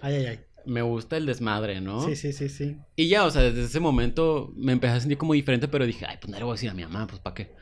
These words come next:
Speaker 2: Ya pasaban los años y como hasta los dieciséis, diecisiete, por... no, dieciséis. En una de esas, mi mamá, como, mi mamá es la persona más dulce del mundo y más tranquila, y me, me preguntó, "Oye, Brandon,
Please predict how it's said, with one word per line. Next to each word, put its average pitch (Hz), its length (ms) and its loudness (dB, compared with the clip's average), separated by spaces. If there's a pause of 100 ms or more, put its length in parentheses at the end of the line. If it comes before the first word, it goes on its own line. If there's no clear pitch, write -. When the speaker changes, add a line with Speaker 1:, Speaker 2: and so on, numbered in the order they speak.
(280)
Speaker 2:
Ya 156 100 6
pasaban 165 300 4
los 160 200 2
años 151 420 4
y 147 60 -2
como 131 300 2
hasta 120 380 0
los 107 1800 0 (280)
dieciséis, 123 1400 -2 (580)
diecisiete, 123 600 -2
por... 113 220 -6
no, 156 100 0
dieciséis. 139 560 0 (500)
En 151 100 4
una 165 100 6
de 170 100 8
esas, 165 220 2
mi 170 80 4
mamá, 143 240 4
como, 147 340 2
mi 127 100 2
mamá 127 140 4
es 139 60 -4
la 160 80 -6
persona 123 300 -2
más 120 260 -2
dulce 120 480 4
del 110 160 2
mundo 107 380 2
y 113 100 2
más 104 160 -2
tranquila, 110 520 -2
y 123 40 -4
me, 113 380 -2
me 117 160 -6
preguntó, 113 420 -4
"Oye, 123 180 -2
Brandon, 127 520 -2